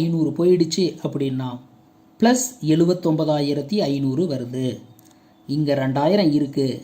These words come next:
இங்க எதுவும் இல்ல. அப்படியே இந்த ரெண்டாயிரத்தை போட்டுக்கிறேன்.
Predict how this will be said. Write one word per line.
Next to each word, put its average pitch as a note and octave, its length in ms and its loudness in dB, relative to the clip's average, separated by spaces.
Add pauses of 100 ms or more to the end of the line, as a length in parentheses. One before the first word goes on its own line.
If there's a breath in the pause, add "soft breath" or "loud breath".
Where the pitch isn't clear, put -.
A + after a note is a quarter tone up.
(100)
இங்க D3 220 0 (180)
எதுவும் D#3+ 380 2
இல்ல. C3 240 0 (320)
அப்படியே D#3 440 -2
இந்த D#3+ 180 -2
ரெண்டாயிரத்தை C3 560 -4
போட்டுக்கிறேன். B2+ 580 -4